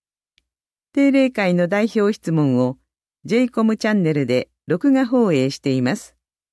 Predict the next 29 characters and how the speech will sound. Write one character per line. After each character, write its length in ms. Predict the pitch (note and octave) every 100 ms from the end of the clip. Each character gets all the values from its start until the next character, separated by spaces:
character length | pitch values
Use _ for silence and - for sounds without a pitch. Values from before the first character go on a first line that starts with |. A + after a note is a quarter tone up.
| _ _ _ _ _ _ _ -
放 180 | C#4
送 260 | D4 D4 C#4+
日 300 | C4 C4+ A#3
時 120 | F#3
は、 200 | D3 D#3 _ _ _ _
北 240 | - C4+ C4
区 140 | C4
議 140 | B3+
会 280 | B3+ A#3+ A#3
だ 120 | A3+
よ 160 | A3 F#3+
り 140 | D3+
や、 240 | C3+ A#2+ C3+ _ _ _
ホ 200 | B3+ C4+
ー 20 |
ム 160 | C#4
ペ 200 | C4 C4
ー 20 | A#3+
ジ 140 | A3
な 160 | A3 G3
ど 100 | D3
で 120 | A#2+
お 100 | C#3
知 140 | B2+
ら 100 | C3
せ 160 | - C3
し 120 | -
ま 140 | B2
す。 180 | G3 -